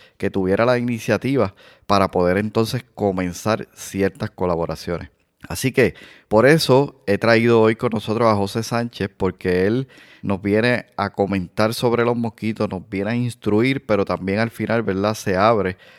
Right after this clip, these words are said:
a la posibilidad de que nosotros podamos entrar en colaboraciones con él. Y no solamente te lanzo, ¿verdad?, el reto de que si tienes la in-, el interés de contactarlo a él, lo hagas,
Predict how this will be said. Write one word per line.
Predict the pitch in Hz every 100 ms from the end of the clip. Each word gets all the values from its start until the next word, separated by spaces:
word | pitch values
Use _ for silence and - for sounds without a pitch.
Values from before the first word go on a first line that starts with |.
| _
a | 98
la | 101
posibilidad | 92 - 92 95 95
de | 110
que | 107
nosotros | 101 107 104 -
podamos | 98 95 92
entrar | 95 87 98
en | 98
colaboraciones | - 92 87 82 - 107 95 - - _ -
con | 92 85
él. | 85 - -
Y | 110
no | 120
solamente | - 139 147 156 147 - 110 127 - - _
te | - 104
lanzo, | 104 120 - 123
¿verdad?, | 98 95 110 127
el | - 95
reto | 85 101 107 117
de | 107
que | 95
si | - 92
tienes | 90 95
la | 113 110
in-, | 104 95 _ 90 92 95 -
el | 98
interés | 92 92 - 92 120
de | 127
contactarlo | 104 95 98 - 104 104 117
a |
él, | 104 107
lo | 113 110
hagas, | 85 95